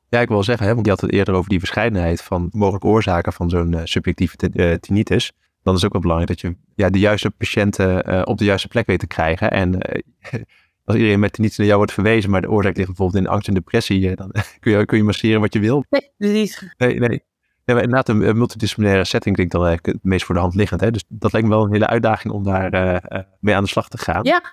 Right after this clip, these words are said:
Speaker 2: precies, precies. En, en, en ik denk de rol voor de tandarts om dan soms dus ook een opwerplaat daarbij te kunnen maken. Als dat, ja, als mensen natuurlijk daar veel klemmen of knarsen, bruxeren, dan, eh,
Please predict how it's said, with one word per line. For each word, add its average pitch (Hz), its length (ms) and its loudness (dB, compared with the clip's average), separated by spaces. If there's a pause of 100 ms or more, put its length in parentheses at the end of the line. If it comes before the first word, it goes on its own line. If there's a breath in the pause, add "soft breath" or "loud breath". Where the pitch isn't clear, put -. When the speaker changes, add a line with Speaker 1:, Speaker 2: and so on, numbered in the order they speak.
Speaker 2:
precies, 285 340 -2
precies. 294 300 0
En, 311 240 0
en, 269 260 0
en 311 220 2
ik 196 180 -2
denk 185 260 0
de 196 60 0
rol 196 200 0
voor 185 140 -4
de 165 100 0
tandarts 226 440 0
om 180 160 0
dan 160 200 2
soms 175 260 -2
dus - 160 -4
ook 208 140 0
een 165 120 0
opwerplaat 185 480 0
daarbij 160 280 0
te - 80 -12
kunnen 143 200 0
maken. 123 320 0
Als - 180 -6
dat, 139 220 -2
ja, 185 180 0
als 151 160 -10
mensen 143 280 -2
natuurlijk 143 140 -10
daar 151 200 0
veel 156 360 -2
klemmen 175 300 0
of 104 100 -4
knarsen, 175 360 -2
bruxeren, 165 640 0
dan, 165 240 -4
eh, 156 120 -2